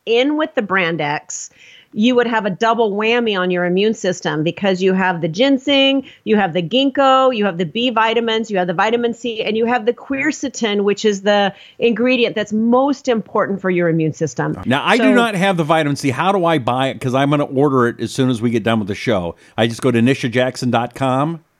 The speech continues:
Speaker 1: Yes, you can get this on nisha jackson dot com, and
Speaker 2: Yeah.
Speaker 1: the Brand X, there's a link, uh, for Brand X, but
Speaker 2: Yeah.
Speaker 1: the Brand X website is take brand x dot com.
Speaker 2: Yeah, all right.
Speaker 1: And those are
Speaker 2: Good
Speaker 1: called
Speaker 2: stuff.
Speaker 1: energy sticks, pickup sticks.
Speaker 2: Pickup stick, very, very good.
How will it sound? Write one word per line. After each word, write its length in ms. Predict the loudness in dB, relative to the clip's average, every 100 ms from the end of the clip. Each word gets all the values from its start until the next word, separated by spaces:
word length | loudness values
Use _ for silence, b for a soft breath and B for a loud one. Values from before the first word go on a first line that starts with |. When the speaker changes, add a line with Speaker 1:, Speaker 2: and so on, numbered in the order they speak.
| _ _
Speaker 1:
Yes, 380 | -2 0 -2 -4
you 140 | -4 0
can 160 | 0
get 180 | -2 -2
this 240 | -4 -2
on 160 | -2 -2
nisha 220 | -4 -6
jackson 400 | -2 -4 -2 -4
dot 200 | -2 -4
com, 460 | -4 -4 -2 -4 -4
and 180 | -4 -2
Speaker 2:
Yeah. 20 |
Speaker 1:
the 80 | -2
Brand 340 | 0 0 0
X, 200 | -2 -2
there's 180 | -4 -2
a 60 | 0
link, 340 | 0 -2 -2 -2
uh, 160 | 0
for 160 | 0 -4
Brand 320 | -2 -2 0
X, 200 | -2 -2
but 180 | -4 -4
Speaker 2:
Yeah. 20 |
Speaker 1:
the 80 | -2
Brand 280 | 0 0 0
X 200 | -4 -2
website 480 | -4 -4 -4 -4 -2
is 240 | -6 -8
take 360 | -8 -4 -4 -6
brand 340 | -6 -4 -2
x 240 | -4 -6 -4
dot 220 | -4 -2
com. 280 | -4 -4 -4
Speaker 2:
Yeah, 140 | -8 -14 -10
all 100 | -4
right. 60 | 0
Speaker 1:
And 120 | 0
those 160 | 2
are 20 | 0
Speaker 2:
Good 80 |
Speaker 1:
called 180 | 0 -2
Speaker 2:
stuff. 100 | 0
Speaker 1:
energy 320 | -2 0 -2 -6
sticks, 420 | -10 -12 -12 -14
pickup 380 | -8 -4 -4 -6
sticks. 180 | -4
Speaker 2:
Pickup 180 | -4 -4
stick, 160 | -8 -10
very, 340 | -2 0 0
very 240 | 2 0 0
good. 180 | -2